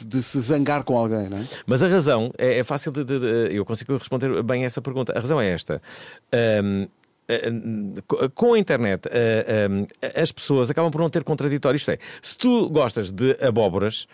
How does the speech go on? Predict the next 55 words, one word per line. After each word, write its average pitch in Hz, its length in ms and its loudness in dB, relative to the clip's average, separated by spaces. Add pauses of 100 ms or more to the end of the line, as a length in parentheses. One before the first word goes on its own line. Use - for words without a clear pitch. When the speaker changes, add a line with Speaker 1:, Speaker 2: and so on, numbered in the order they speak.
(400)
Speaker 2:
a, 151 180 2
o, 143 920 -2
o, 120 100 -4
a 175 60 4
internet 180 520 4
em 147 340 4
ti 127 180 -2
começa 165 360 2 (120)
a, 147 340 4
a 156 60 4
dar 156 260 0
só 170 340 0
informações, 151 540 -2 (260)
eh, 151 140 0
sobre 170 240 2
abóboras. 139 360 2
Speaker 1:
E - 20 0
todo 143 160 2
o - 20 -4
teu 131 160 2
mundo 131 220 2
é 135 80 2
aquele. 107 320 -4
Speaker 2:
E, 226 160 4 (100)
e 208 100 2
tu - 120 -4
só 233 340 4 (100)
vês 208 320 4
abóboras 185 360 4
e 196 60 2
pensas 190 260 0
que 190 60 -2
o 185 40 6
mundo 202 340 4
são 165 160 2
só 202 180 2
abóboras. 82 580 0 (720)
Que - 80 -2
é - 20 2
uma 104 100 2
realidade 95 300 2
que - 80 -4
eu - 20 2
não 101 60 2
gostava 92 260 -2
de - 220 -2
ter, - 160 2
um - 20 2
Speaker 1:
<laughs> - 20 -
Sim. 110 180 2
Speaker 2:
mundo 110 100 2
só 123 120 2
de 107 60 2
abóboras. 82 320 0
Não, 127 140 0